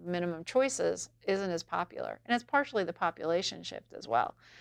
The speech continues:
So you kind of have what is, what do people want? And then how do you deinstitutionalize it? And so if you have a higher level of care, we found this idea of doing the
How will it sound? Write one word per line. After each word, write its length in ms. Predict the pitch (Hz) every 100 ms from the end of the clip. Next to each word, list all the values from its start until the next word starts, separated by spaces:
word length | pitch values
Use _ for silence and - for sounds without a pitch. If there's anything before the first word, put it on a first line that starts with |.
| - -
So 120 | 220
you 100 | 214
kind 240 | 254 247
of 120 | 254
have 280 | 208 185 170 -
what 240 | 196 208
is, 220 | 208 190
what 100 | 214
do 60 | 196
people 200 | 208 170
want? 480 | 180 208 170 190 - - - _ -
And 140 | 196
then 300 | 190 190 185 -
how 260 | - 202 196
do 60 |
you 400 | 202 180 180 165 - - 202
deinstitutionalize 1160 | 196 202 196 185 175 - 220 - - - - -
it? 140 | - -
And 160 | 190 185
so 100 | 202
if 120 | 190
you 80 | 208
have 160 | 226 185
a 80 |
higher 340 | 170 240 311 214
level 300 | 165 165 165
of 120 | -
care, 380 | - 160 160 156
we 120 | 190
found 340 | 190 196 190 185
this 140 | 180
idea 480 | 175 170 196 196 175
of 100 | 170
doing 440 | 170 185 175 170
the 240 | 165 165